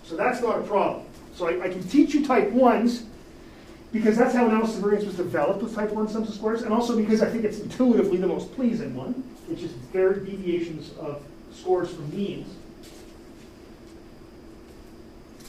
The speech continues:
But it has this assumption that's built in that the n's are the same size.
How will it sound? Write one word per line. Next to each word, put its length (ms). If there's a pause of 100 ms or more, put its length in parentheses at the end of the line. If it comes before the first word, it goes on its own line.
(160)
But 120
it 60
has 260
this 140
assumption 480
that's 120
built 240
in 140
that 160
the 100
n's 260
are 60
the 100
same 220
size. 380